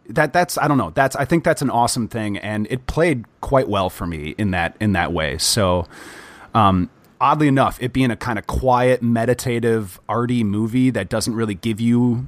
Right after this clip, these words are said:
the things you're expecting from most movies, like, it played surprisingly well streaming. So, um, yeah, I'm a big fan. And this is, so this is Dark Knight. There's no the, it's just Dark Knight, and then it's N I G H T. So, it's, you know, slightly different than the Nolan title.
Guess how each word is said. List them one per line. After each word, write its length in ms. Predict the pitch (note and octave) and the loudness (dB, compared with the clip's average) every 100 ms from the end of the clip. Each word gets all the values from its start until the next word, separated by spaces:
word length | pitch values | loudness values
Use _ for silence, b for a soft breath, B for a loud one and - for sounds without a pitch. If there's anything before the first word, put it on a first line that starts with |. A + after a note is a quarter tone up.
| - - | -8 -6
the 80 | |
things 360 | - A#2+ A#2 G2 | 0 4 4 4
you're 100 | G#2+ | 0
expecting 720 | G#2 - B2+ - D3+ D3 C#3 - _ | 0 0 0 0 0 0 -4 -10 _
from 180 | - D3 | -2 2
most 220 | D3 - | 2 2
movies, 240 | D3+ D#3+ | 2 4
like, 180 | C3+ A2 - | 2 0 -2
it 140 | C#3+ - - | -4 -4 -4
played 360 | D#3+ D#3+ C3 | 2 2 2
surprisingly 560 | - A#2+ B2 A2+ G#2+ G#2+ | -2 -2 2 2 2 2
well 380 | F#2 F#2 C#2 E2 | 2 0 0 -2
streaming. 560 | - G#2+ E2+ D2 D2+ - | -6 -4 -4 -4 -8 -6
So, 420 | - A2 F2 E2+ - B B B B B - | -4 0 0 0 -6 B B B B B 2
um, 260 | C#3+ F#3 G#2+ | 4 4 0
yeah, 220 | B2+ A#2 | -2 2
I'm 100 | B2 | 0
a 40 | |
big 200 | C#3+ D3+ | 2 0
fan. 280 | - B2+ G2 | 0 -2 -2
And 160 | G2+ B2+ | 0 2
this 120 | C3+ | 2
is, 120 | C#3+ | 0
so 160 | - C#3 | 0 2
this 160 | C#3+ D#3 | 2 0
is 120 | G2+ | -2
Dark 360 | - C#3+ C#3+ | 0 0 2
Knight. 320 | C#3 B2+ B2 A2+ | 2 2 2 -2
There's 160 | G#2+ | 0
no 160 | A#2+ C3 | 2 2
the, 560 | G#2+ B2 A2+ A#2 D3+ D#3 | 2 2 2 2 -2 -6
it's 160 | G2 - | -6 -4
just 200 | - - | -6 -2
Dark 260 | A#2 A#2 | 0 2
Knight, 280 | A#2+ A#2 G#2 | 2 2 0
and 180 | A2 G#2 | 0 0
then 140 | G2+ | 0
it's 180 | F#2+ - - | -2 -6 -2
N 160 | A#2 A2 | 0 2
I 320 | G2 F#2 F2 - | 2 -2 -4 -4
G 240 | G2 D#2+ | -2 -2
H 280 | B1 - - | -2 -6 -8
T. 200 | - - | -8 -4
So, 380 | - - D2 D2 | -2 0 0 -2
it's, 240 | B2+ C3+ - | -6 -12 -4
you 100 | G#2+ | -4
know, 80 | F#2+ | -2
slightly 440 | - - G3 G3 | -2 4 4 6
different 360 | D3 C#3 A2+ F#2+ | 6 4 4 4
than 100 | F#2+ | 4
the 60 | F#2 | 4
Nolan 360 | F2+ D#2+ D#2 | 4 2 -2
title. 460 | - E2 - G2 | -2 -2 -2 -6